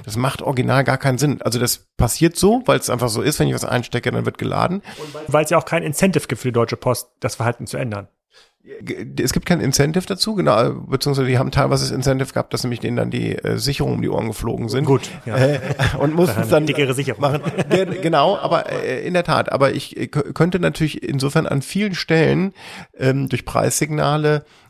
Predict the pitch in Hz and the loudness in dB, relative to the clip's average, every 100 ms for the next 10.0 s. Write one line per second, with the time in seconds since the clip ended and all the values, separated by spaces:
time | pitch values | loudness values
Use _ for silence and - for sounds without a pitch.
0 | - - 131 127 - - 143 131 131 - | -8 0 2 2 -4 -6 2 4 4 -2
1 | 127 135 131 127 120 117 127 131 139 143 | 0 0 0 2 2 2 0 2 2 2
2 | 143 - - 139 135 139 - 127 127 127 | 0 -4 -8 -6 -6 -6 -4 -2 -2 -2
3 | 127 123 - - 120 127 - - 151 170 | -4 -6 -8 0 2 2 0 -4 0 -2
4 | 185 135 143 151 180 214 - - - - | 0 2 4 6 4 2 -10 -18 -20 -8
5 | - 123 139 175 - - 120 139 185 - | -4 2 2 2 0 2 4 4 2 0
6 | 143 147 143 131 - - - - 117 117 | 0 2 0 0 -4 -4 -8 -2 0 0
7 | 120 - - 131 131 123 131 131 117 127 | -2 -2 -2 -2 -2 0 -2 -2 -4 0
8 | 175 - 139 147 - - - _ _ _ | 0 -2 -4 -4 -10 -20 -20 _ _ _
9 | 120 123 123 107 127 120 123 123 120 110 | 2 4 4 2 0 2 0 -2 -4 -6